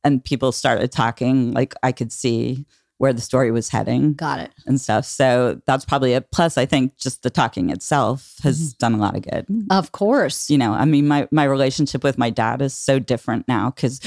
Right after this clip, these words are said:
Speaker 1: I mean, basically the premise of the film is that, you know, my mom died when I was nineteen and in college. And then, um, my family just didn't talk about it. Like a lot of families back then,
Speaker 2: Mm-hmm.
Speaker 1: suicide is not something you talk about. So thirty years down the line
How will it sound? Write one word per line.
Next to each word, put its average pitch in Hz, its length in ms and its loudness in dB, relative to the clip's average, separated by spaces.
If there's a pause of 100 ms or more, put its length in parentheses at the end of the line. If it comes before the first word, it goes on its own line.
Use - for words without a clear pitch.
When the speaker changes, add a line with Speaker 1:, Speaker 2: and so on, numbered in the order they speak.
(160)
Speaker 1:
I 156 100 2
mean, 147 180 4
basically 143 360 0
the 170 80 2
premise 147 340 0
of 120 60 -4
the 127 80 -2
film 123 260 2
is 127 160 0
that, 120 320 2
you 131 200 2
know, 117 100 2
my 123 140 4
mom 131 240 4
died 117 240 0
when 120 120 0
I 113 60 0
was 110 180 -4
nineteen 120 400 0
and 117 140 2
in 98 80 2
college. 123 540 0
And 117 100 2
then, 120 220 2 (480)
um, 135 160 4
my 131 100 2
family 139 280 2
just 123 220 -4
didn't 123 220 2
talk - 220 -2
about 110 240 -4
it. - 240 -4
Like 117 160 -4
a 131 40 -6
lot 131 160 -4
of 127 80 -6
families 147 400 2
back - 280 -8
then, 120 300 2
Speaker 2:
Mm-hmm. 180 120 0
Speaker 1:
suicide 160 380 2
is 127 160 -4
not 120 180 -2
something 127 460 0
you 147 100 2
talk 190 220 2
about. 135 340 0
So 131 460 2 (800)
thirty 143 220 4
years 135 320 0
down 131 220 2
the 120 60 4
line 151 680 2